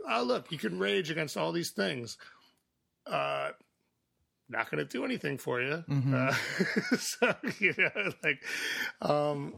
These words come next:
Speaker 1: but there is a little more duality into this whole thing than I think this record gets credit for. And again,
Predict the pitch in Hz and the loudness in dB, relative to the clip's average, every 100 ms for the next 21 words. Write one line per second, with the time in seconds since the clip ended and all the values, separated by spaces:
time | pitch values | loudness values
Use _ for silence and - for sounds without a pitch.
0 | - - 202 127 160 147 - - - _ | -16 -10 -6 0 2 2 -2 -16 -20 _
1 | _ - - - _ _ _ _ - - | _ -20 -20 -20 _ _ _ _ -20 -14
2 | - 208 254 240 220 214 185 170 135 143 | 2 2 4 0 0 2 2 2 0 0
3 | 131 131 143 127 120 - 117 117 110 - | 2 2 2 0 -2 -4 -2 -2 -2 -6
4 | 370 _ - 131 113 117 113 113 113 110 | -10 _ -2 -2 -2 -4 -4 -4 -4 -4
5 | - 117 - _ - - - 120 120 113 | -4 -6 -8 _ -4 -2 0 -2 -2 -4
6 | - - _ - - 120 120 120 117 123 | -6 -10 _ -8 -2 -2 -2 -4 -2 0
7 | 127 127 - _ _ _ _ - 165 190 | 0 -2 -8 _ _ _ _ 0 4 4
8 | 160 131 131 | 4 0 -6